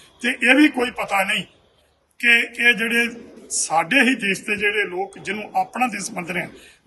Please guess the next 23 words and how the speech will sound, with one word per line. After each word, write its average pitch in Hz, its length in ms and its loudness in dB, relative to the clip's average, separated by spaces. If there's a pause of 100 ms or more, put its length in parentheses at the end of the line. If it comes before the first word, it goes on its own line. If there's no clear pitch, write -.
ਜਿਸ 262 200 4
ਦੇਸ਼ 226 320 2
ਦੇ 240 140 0
ਬਦਲੇ 196 380 2 (840)
ਪਚਾਸੀ 202 540 4 (100)
ਪਰਸੈਂਟ 190 400 0
ਤੋਂ 226 220 -4
ਲੈ 175 220 2
ਕੇ 233 200 6 (160)
ਬਾਨਵੇਂ 202 360 8
ਪਰਸੈਂਟ 208 420 0 (120)
ਕੁਰਬਾਨੀਆਂ 190 540 2
ਨਿਰੋਲ 190 580 4
ਸਿੱਖਾਂ - 520 0
ਨੇ 180 120 -2 (600)
ਇਸ 202 80 0
ਦੇਸ਼ 196 340 -4
ਨੂੰ - 200 -18
ਆਜ਼ਾਦ 185 300 -4
ਕਰਾਉਣ 180 200 -10
ਵਾਸਤੇ 180 280 -10
ਦਿੱਤੀਆਂ - 360 -14
ਨੇ। 123 100 -10